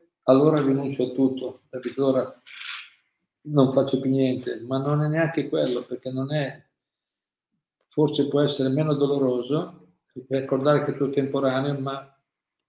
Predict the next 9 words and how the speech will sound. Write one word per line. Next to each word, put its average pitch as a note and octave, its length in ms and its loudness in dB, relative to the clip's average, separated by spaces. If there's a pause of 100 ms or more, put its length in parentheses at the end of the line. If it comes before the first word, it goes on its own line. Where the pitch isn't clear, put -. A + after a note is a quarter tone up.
(1040)
sicuramente B2+ 760 -4
è A#2 40 -4
meno B2+ 200 -4
doloroso B2 440 -2
della, A#2 360 -8
de-, A#2 220 -14
de-, A2 160 -20 (100)
de-, A#2 260 -16
de-, A#2 180 -20